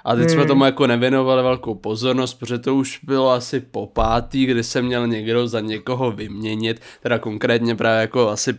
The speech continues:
Speaker 1: už pátá výměna ministra zdravotnictví nebo kolikátá.
Speaker 2: <laughs>
Speaker 1: Každý týden prostě někdo vytáhne, že by se měl vy-, vyměnit, pak přijde Babiš, řekne: „Ne, nepočítáme s tím.“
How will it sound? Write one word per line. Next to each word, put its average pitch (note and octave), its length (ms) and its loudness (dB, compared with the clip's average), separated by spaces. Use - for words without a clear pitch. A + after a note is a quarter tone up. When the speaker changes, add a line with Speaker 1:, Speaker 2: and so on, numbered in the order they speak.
Speaker 1:
už - 100 -14
pátá A#2 400 0
výměna A2+ 300 0
ministra A#2 300 0
zdravotnictví G#2+ 840 -6
nebo G#2+ 220 -4
kolikátá. A2 920 0
Speaker 2:
<laughs> - 380 -10
Speaker 1:
Každý B2+ 380 2
týden A#2 380 0
prostě B2 300 0
někdo A#2+ 380 4
vytáhne, A#2 520 2
že A2 80 0
by A2+ 100 -2
se - 140 -4
měl A#2+ 220 2
vy-, A2 220 -6
vyměnit, A#2 640 -2
pak G#2+ 160 -4
přijde B2+ 260 0
Babiš, A2 340 0
řekne: A#2 400 -2
„Ne, A2 300 -2
nepočítáme A2 880 -4
s - 140 -6
tím.“ A#2 480 0